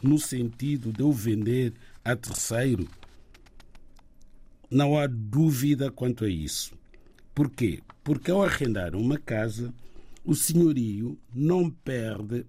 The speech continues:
o seu direito de propriedade sobre o imóvel. E o direito de propriedade, nos termos da lei, implica um conjunto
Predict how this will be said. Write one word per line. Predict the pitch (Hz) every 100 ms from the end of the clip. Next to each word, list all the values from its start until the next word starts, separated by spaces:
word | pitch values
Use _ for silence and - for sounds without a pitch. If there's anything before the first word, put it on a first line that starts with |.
| -
o |
seu | 117 - 123 127 127
direito | 107 117 113 107 110 110 - 110
de | 98 127 120 -
propriedade | - 127 120 117 107 101 98 101 101 110 - - -
sobre | - - 143 139 123 127
o | -
imóvel. | 135 139 110 85 80 80 67 - - - - - -
E | 175
o | 160 160
direito | 156 170 196 196 160
de | 135
propriedade, | 120 131 110 117 101 90 80 78
nos | 101 104 -
termos | 87 82 85 90
da | 117
lei, | 123 147 143 - - - - -
implica | 185 170 170 151 110 - - -
um | - 220 208
conjunto | - 170 135 113 180 180